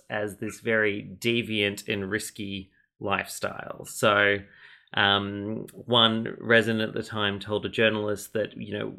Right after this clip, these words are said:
whenever he had tried to make complaints to police about being assaulted by a date or things like that, the police would say things like, "I can't believe you would just go home,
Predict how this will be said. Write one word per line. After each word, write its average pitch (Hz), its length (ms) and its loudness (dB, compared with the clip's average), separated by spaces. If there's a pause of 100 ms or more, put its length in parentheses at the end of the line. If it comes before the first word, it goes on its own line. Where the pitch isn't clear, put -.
whenever 113 560 2
he 107 180 0
had 107 140 0
tried 107 240 0
to 104 100 -8
make 104 220 -2
complaints 107 400 -4
to - 100 -14
police 156 380 0
about 117 240 4
being 110 160 -4
assaulted 117 420 0
by 98 200 0
a 98 60 0
date 135 320 0
or 135 80 -4
things 123 300 -4
like 113 220 -6
that, 120 260 -2 (300)
the 120 80 0
police 135 320 6
would 131 160 -2
say 113 200 6
things 107 380 -6
like, 101 320 0
"I 113 60 2
can't 117 260 2
believe 110 380 0
you 107 100 -2
would 98 100 -6
just 107 200 0
go 107 260 6
home, 104 640 2